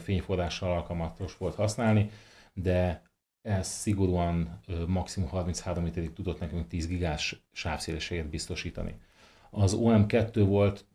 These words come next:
nagyon sokáig a legelterjedtebb, ö, hívjuk úgy etalon, ö, szál típus, hogyha valaki nem jelölte meg, hogy más szálat szeretne, akkor O M kettős kábelt kapott. Ez már ötven mikronos, ö, maggal rendelkezik, ahogy innen az összes, ö,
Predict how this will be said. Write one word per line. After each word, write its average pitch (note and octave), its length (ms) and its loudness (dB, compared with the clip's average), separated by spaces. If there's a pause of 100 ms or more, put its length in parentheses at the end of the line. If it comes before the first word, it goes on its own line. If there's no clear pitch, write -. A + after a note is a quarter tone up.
nagyon A2+ 320 8
sokáig F#2+ 460 2
a F#2 60 4
legelterjedtebb, F2+ 1040 2
ö, F2 380 2 (200)
hívjuk F2+ 280 -2
úgy F2+ 120 2
etalon, F2+ 520 2
ö, E2+ 340 0
szál F2 640 0 (100)
típus, F#2+ 380 -2
hogyha F#2 220 -4
valaki F2+ 260 0
nem F2+ 160 2
jelölte F2 360 0
meg, F2+ 160 -2
hogy F2+ 120 -4
más E2+ 300 -2
szálat F2 340 -4
szeretne, F2 360 -6
akkor F#2+ 180 -4
O F#2 140 2
M F2 60 0
kettős F#2+ 300 -8
kábelt E2+ 320 -4
kapott. B2 420 -2 (540)
Ez G2+ 180 4
már G#2+ 220 8
ötven A#2 280 4
mikronos, F#2+ 500 2
ö, G2 240 4
maggal G2 340 4
rendelkezik, G2 640 2
ahogy F2 260 2
innen F2+ 300 2
az E2+ 100 0
összes, - 500 -2
ö, F2 280 0